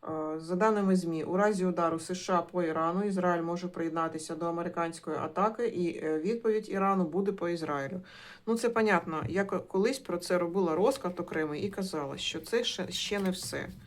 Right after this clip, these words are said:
Що Ізраїлю треба готуватися до атаки Ірану.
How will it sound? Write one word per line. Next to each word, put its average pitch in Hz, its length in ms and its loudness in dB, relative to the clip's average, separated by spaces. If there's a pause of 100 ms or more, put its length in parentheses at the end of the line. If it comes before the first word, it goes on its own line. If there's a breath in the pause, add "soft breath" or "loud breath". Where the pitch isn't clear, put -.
(380 loud breath)
Що - 300 -4
Ізраїлю 190 500 2
треба 160 640 -4 (380)
готуватися 180 680 -6
до 160 180 -6
атаки 180 500 -4
Ірану. 151 420 -6